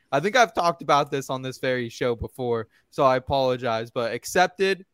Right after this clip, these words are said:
she's just not that into you. Dodgeball, New Girl, like, this dude does everything. So give me the Goosebumps. It's not really close for me. Disney and Hulu, like, multiple networks you can watch this on, and, like, you can also watch it with kids,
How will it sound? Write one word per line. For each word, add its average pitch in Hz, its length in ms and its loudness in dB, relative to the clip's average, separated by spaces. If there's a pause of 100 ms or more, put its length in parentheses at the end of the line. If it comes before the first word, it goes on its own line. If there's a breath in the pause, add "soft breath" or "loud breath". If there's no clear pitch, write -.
(100)
she's 160 240 -12
just 180 200 -6
not 165 260 0
that 156 180 2
into 180 240 -8
you. 180 260 -4 (260)
Dodgeball, 165 720 4
New 165 240 -4
Girl, 170 180 0
like, 170 160 0
this 220 160 -6
dude 196 220 -6
does 147 220 2
everything. 120 560 -4 (220)
So 147 440 0 (360)
give 170 160 0
me 220 140 -2
the 196 120 0
Goosebumps. 147 720 -4
It's 147 180 -6
not 160 240 -4
really 147 260 -2
close 135 320 -6
for - 160 -12
me. 135 300 -10 (240)
Disney 175 520 -4
and 165 400 -4
Hulu, 170 580 -2 (280)
like, 127 180 -4 (160)
multiple 165 640 0
networks 160 540 -2
you 156 80 -10
can 147 180 -8
watch 147 320 2
this 151 220 -6
on, 143 380 -4 (340)
and, 160 280 2
like, 151 260 0
you 151 100 -10
can 165 120 -6
also 151 280 -2
watch 127 320 0
it 135 60 -4
with 123 200 -6
kids, - 480 -6